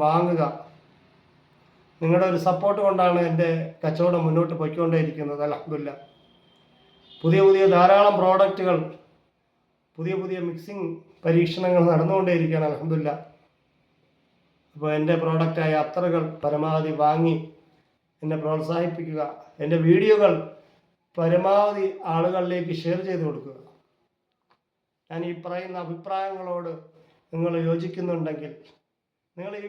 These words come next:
വീഡിയോകൾ പരമാവധി ഷെയർ ചെയ്ത് കൊടുക്കുക, ലൈക്ക് ചെയ്യുക. വിലയേറിയ അഭിപ്രായങ്ങൾ കമൻറ്റുകളായി രേഖപ്പെടുത്തുക. എൻ്റെ വീഡിയോകളിൽ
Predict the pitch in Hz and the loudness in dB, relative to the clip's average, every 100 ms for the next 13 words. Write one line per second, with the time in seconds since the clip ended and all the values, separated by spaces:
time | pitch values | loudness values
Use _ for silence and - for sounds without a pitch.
0 | 202 220 226 220 214 196 196 208 208 165 | -14 -14 -10 -10 -10 -10 -10 -10 -10 -12
1 | 175 175 180 180 170 156 147 156 147 - | -14 -14 -14 -14 -14 -14 -16 -18 -20 -20
2 | _ _ _ _ _ _ _ _ _ _ | _ _ _ _ _ _ _ _ _ _
3 | _ _ _ _ _ _ _ _ _ _ | _ _ _ _ _ _ _ _ _ _
4 | _ _ 147 165 190 196 190 165 160 151 | _ _ -6 -2 -2 -2 -6 -6 -4 -4
5 | 143 - - _ _ _ _ _ _ _ | -6 -8 -20 _ _ _ _ _ _ _
6 | _ _ _ _ _ _ _ _ - 160 | _ _ _ _ _ _ _ _ -6 -2
7 | 180 190 196 180 170 165 170 185 185 175 | 2 2 2 2 -2 -2 2 2 2 0
8 | 160 160 - _ _ _ - 165 185 202 | -4 -8 -18 _ _ _ 0 2 2 0
9 | 190 185 170 151 151 151 143 131 127 - | 0 0 0 0 -2 -4 -8 -16 -20 -20
10 | _ _ _ _ _ _ _ _ - 151 | _ _ _ _ _ _ _ _ -12 -6
11 | 170 160 170 180 180 175 | -4 -2 -2 -2 -2 -4